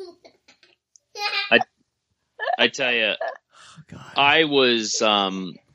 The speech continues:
Speaker 1: I, to me, like, I don't, eventually I'll see Finding Dory, I guess, when it hits Blu-ray, maybe. 'Cause Willow's not, like, not interested at all. And I was like, "Hey, do you wanna go?" And she's like, "Nah."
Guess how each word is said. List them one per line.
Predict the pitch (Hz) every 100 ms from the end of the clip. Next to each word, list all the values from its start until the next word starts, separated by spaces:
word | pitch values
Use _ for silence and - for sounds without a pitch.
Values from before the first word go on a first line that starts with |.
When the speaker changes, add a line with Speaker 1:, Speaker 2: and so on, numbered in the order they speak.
| -
Speaker 1:
I, | 123 135 107 82
to | 117
me, | 131 151 151 127 113 104 - _ _ _ _ _
like, | - 107 107 -
I | 120 135
don't, | 135 131 117 _ _ _ _ _ _ _ _ _ 117
eventually | 123 123 127 - 156 147 151 143 -
I'll | 131
see | 135 156
Finding | 147 147 143 143 143
Dory, | 135 143 147 147 143
I | - 143
guess, | 139 151 147 -
when | 135 123
it | 110
hits | 127 113 - - -
Blu-ray, | - - 123 127 131 135 135 139 _ _ -
maybe. | 131 131 135 135 _ _ _ _ _ _ _ _ -
'Cause | 127
Willow's | 120 180 170 123 117
not, | 113
like, | 107 82
not | 107 117 90
interested | 110 104 104 - 90
at | 85
all. | 95 107 92 92
And | 92
I | 104
was | 101
like, | 101
"Hey, | 123 117
do | 110
you | 104
wanna | 104
go?" | 107 107
And | 98
she's | - 104
like, | 98
"Nah." | 107 104 104